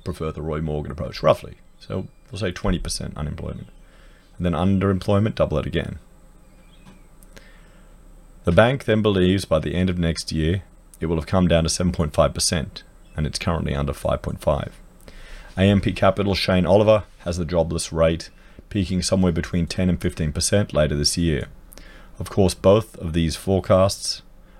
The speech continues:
only count those in the labour force who are out of work altogether and actively seeking work. The reality is the percentage of the labour force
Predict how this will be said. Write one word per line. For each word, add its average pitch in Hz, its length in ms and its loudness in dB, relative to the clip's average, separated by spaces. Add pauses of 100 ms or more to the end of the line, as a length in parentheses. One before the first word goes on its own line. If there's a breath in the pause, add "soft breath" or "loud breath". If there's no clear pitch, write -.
only 107 280 2
count 90 300 -2
those 82 260 2
in 80 120 -2
the 76 60 -2
labour 78 200 0
force 82 300 -4
who 80 100 -6
are - 80 -2
out 73 140 -2
of 78 80 -6
work 73 240 -4
altogether 87 500 2
and 80 100 -4
actively 76 400 -8
seeking 73 400 -10
work. 78 460 -2 (720 loud breath)
The 92 140 2
reality 123 580 4
is 90 220 -2
the 87 100 -12
percentage 117 480 -4
of 87 140 -4
the 85 80 -6
labour 87 260 -2
force 104 460 0